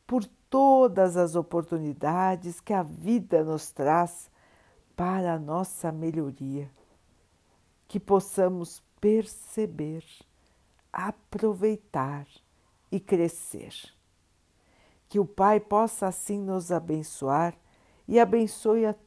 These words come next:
todos os nossos irmãos. Que Ele abençoe os animais, as águas, as plantas e o ar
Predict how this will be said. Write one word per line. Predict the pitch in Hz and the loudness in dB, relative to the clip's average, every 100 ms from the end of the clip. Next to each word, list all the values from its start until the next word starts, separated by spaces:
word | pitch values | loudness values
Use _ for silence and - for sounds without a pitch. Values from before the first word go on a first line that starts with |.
| _ | _
todos | 226 254 254 196 208 | 6 8 6 2 -4
os | 202 196 165 | -4 -4 -4
nossos | 165 180 202 - 180 175 | -2 -2 -2 -6 -8 -2
irmãos. | 190 156 139 143 123 - - - _ _ _ _ _ _ | -2 -2 -6 -6 -8 -14 -20 -20 _ _ _ _ _ _
Que | - | 4
Ele | 220 | 6
abençoe | 202 180 180 - 175 170 | 6 4 -2 -2 0 0
os | 160 | 2
animais, | 165 160 147 139 151 160 160 160 | 0 -2 -4 0 2 4 2 0
as | 156 143 | -2 0
águas, | 156 160 156 160 160 | 4 4 4 0 -2
as | 160 | -4
plantas | - 185 226 269 262 233 214 | -4 2 4 4 0 0 0
e | |
o | 208 156 | 0 6
ar | 160 175 | 8 8